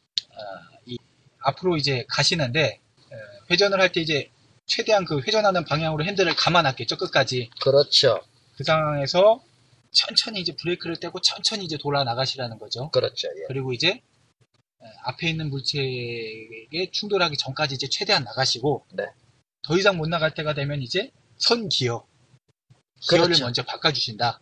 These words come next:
Speaker 2: 네, 후진으로.
Speaker 1: 후진으로 기아를 바꿔주시고 핸들을 반대 방향으로 또 끝까지
Speaker 2: 그렇죠.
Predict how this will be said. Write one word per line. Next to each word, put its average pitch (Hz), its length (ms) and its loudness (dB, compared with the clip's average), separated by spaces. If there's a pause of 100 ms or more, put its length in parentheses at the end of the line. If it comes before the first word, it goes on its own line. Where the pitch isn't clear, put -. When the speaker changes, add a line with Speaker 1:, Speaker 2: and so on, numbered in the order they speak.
(120)
Speaker 2:
네, 107 100 -8 (160)
후진으로. 117 720 -6
Speaker 1:
후진으로 151 360 -2
기아를 120 300 -4
바꿔주시고 135 720 -4 (280)
핸들을 190 320 4
반대 165 280 0
방향으로 190 440 0
또 415 120 -4
끝까지 - 400 2
Speaker 2:
그렇죠. - 120 -14